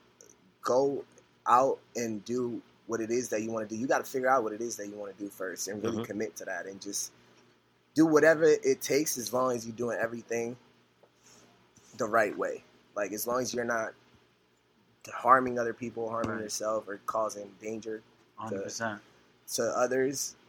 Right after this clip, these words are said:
Speaker 1: you just gotta put yourself in the best position you can to succeed. And that's just what it is. And you can't keep thinking about what people are gonna think and this, this, and that, because at the end of the day,
Speaker 3: No doubt.
Speaker 1: until you become something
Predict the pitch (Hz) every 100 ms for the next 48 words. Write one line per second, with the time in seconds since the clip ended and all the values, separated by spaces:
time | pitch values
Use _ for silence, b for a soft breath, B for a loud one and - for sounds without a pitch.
0 | _ _ - 113 117 113 110 117 110 110
1 | - 139 120 113 120 117 110 104 110 -
2 | - - 107 113 107 107 107 - 113 110
3 | 110 - 98 120 117 101 82 85 - _
4 | _ _ - - - _ - 110 107 104
5 | 110 107 113 107 104 110 120 - 113 -
6 | - 117 117 107 107 104 104 110 107 104
7 | 98 - 110 107 101 101 98 - - 101
8 | 101 98 92 107 101 98 107 120 107 110
9 | 123 139 - _ _ _ - - 135 -
10 | - 170 160 156 135 - 139 165 196 -
11 | - - _ _ _ _ _ _ _ _
12 | - - 156 170 180 180 185